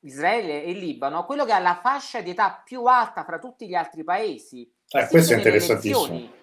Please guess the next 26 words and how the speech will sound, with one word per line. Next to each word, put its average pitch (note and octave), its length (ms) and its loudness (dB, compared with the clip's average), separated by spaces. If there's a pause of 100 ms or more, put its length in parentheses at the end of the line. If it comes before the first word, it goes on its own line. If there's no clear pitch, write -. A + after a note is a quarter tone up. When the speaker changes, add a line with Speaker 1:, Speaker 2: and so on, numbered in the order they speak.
(180)
Speaker 1:
Gli G3+ 80 -10
iraniani A#3+ 280 8
Speaker 2:
Eh, E3 40 8
Speaker 1:
non F3+ 100 10
Speaker 2:
ecco, E3+ 140 8
io G3 100 12
lì - 60 12
Speaker 1:
votano, D3 160 10
Speaker 2:
volevo B2+ 180 12
arrivare. A#2+ 460 8
Speaker 1:
eh, E3 200 4
solo F3+ 200 -2
per F3 160 -2
Speaker 2:
<laughs> - 0 -
Speaker 1:
passione. E3 540 -2
Speaker 2:
Io F#3 80 6
volevo D3 180 8
arrivare, C3 300 8
la B2 100 4
dif-, D#3+ 180 -4
Speaker 1:
Votano B3 360 6
Speaker 2:
la - 60 6
Speaker 1:
in E3 60 4
Speaker 2:
differenza D#3+ 280 8
Speaker 1:
maniera G#3+ 240 8
Speaker 2:
tra B2 280 4